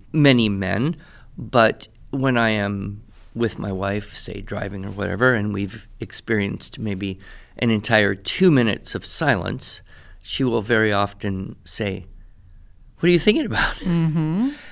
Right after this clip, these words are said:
Speaker 1: I know some men can get a little bit irritated by that. <laughs>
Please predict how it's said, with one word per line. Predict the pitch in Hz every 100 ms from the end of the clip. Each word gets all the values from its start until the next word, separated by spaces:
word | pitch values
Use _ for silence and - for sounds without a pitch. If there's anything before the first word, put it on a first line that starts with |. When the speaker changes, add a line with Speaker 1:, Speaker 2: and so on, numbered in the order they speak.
| - -
Speaker 1:
I | 190
know | 208
some | 165 - 156 131
men | 113 107
can | - 113
get | 104 107 -
a | -
little | 104 98
bit | 98 95 -
irritated | 113 104 - 107 107 - - - -
by | 101
that. | 98 95 151
<laughs> | -